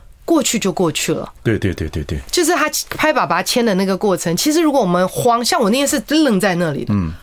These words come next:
Speaker 1: 我是愣在那的，我都不知道我自己该干嘛。
Speaker 2: 对，对，对，对，对，那个太，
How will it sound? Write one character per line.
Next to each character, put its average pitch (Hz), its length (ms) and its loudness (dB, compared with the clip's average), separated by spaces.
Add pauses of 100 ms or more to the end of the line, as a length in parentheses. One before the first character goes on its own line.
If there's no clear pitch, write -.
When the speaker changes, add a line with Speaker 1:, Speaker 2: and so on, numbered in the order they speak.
(140)
Speaker 1:
我 196 100 2
是 302 100 2
愣 370 220 2
在 233 200 2
那 214 160 0
的， 160 100 0
我 170 80 2
都 262 80 0
不 277 80 -2
知 254 80 -2
道 311 80 2
我 202 80 0
自 208 100 -4
己 185 120 -2
该 185 120 0
干 190 180 -2
嘛。 143 280 -8 (140)
Speaker 2:
对， 107 120 2
对， 90 120 0
对， 85 100 -2
对， 80 160 -4
对， 73 100 -8 (120)
那 135 80 -2
个 120 80 0
太， 110 420 0